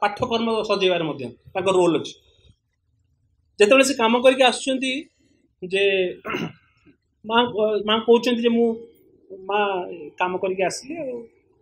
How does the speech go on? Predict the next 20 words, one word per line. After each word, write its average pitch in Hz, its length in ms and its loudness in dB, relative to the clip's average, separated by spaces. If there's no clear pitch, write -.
ମୁଁ 233 200 4
ଟିକେ, 233 480 6
ତମେ 196 420 -6
ଏ 262 80 4
କାମଟା 269 380 2
ଆଉ 254 280 4
ବି 359 80 4
କିଏ - 140 4
କରିପାରିବ, 214 440 0
ମାନେ 208 260 -10
ସେ 220 160 -10
ଯୋଉ 220 120 -6
କାମ 208 200 -2
କରୁଛନ୍ତି, 277 240 -2
ସେ 359 60 -2
କାମ 294 180 2
ଆଉ 240 200 6
ବି 285 160 2
କିଏ 339 100 2
କରିପାରିବ।" 165 440 0